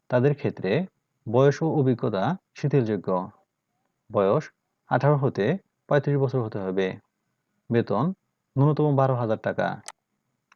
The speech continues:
আগ্রহী উপযুক্ত প্রার্থীগণকে জীবন বৃত্তান্ত। জীবন বৃত্তান্তে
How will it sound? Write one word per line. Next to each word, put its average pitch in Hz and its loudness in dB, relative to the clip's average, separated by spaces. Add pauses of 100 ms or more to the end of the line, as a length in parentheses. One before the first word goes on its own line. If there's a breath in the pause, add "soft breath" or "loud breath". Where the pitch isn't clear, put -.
(2500)
আগ্রহী 135 6
উপযুক্ত 156 0
প্রার্থীগণকে 107 0 (480)
জীবন 139 4
বৃত্তান্ত। 117 -2 (760)
জীবন 147 6
বৃত্তান্তে 110 2